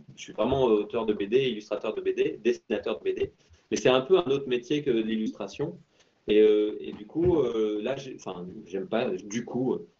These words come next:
l'éthique de langage. Or, donc, euh, <laughs> je, je teste un peu ma capacité à proposer de l'illustration. Et, euh, bah, là, je me satisfais un peu de ce truc-là. Donc, je vais essayer, euh,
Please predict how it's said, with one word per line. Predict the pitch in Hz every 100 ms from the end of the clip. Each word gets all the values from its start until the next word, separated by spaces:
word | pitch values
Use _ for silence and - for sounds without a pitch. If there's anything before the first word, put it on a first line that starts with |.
| - - 107
l'éthique | - 107
de | 101
langage. | 101 107 107 -
Or, | 202 - 123
donc, | 135 196 - _ _ _ _ _ _ -
euh, | 120 143
<laughs> |
je, | - 202 190 - 139 - - - - - 180 - - 123
je | 139
teste | 139 175 180 139
un | 127
peu | 160 170
ma | 127 107
capacité | - 127 113 - -
à | 143
proposer | - - 113 107 143
de |
l'illustration. | 113 107 - 104 - 135 180 _ _ _ -
Et, | 104 147
euh, | 123 104
bah, | 104 110
là, | 147
je | - -
me | 214
satisfais | 107 - - -
un | 135
peu | 107 117
de |
ce | -
truc-là. | - 95 131 175
Donc, | 120
je | 101
vais | 104
essayer, | 120 120 127 127
euh, | 156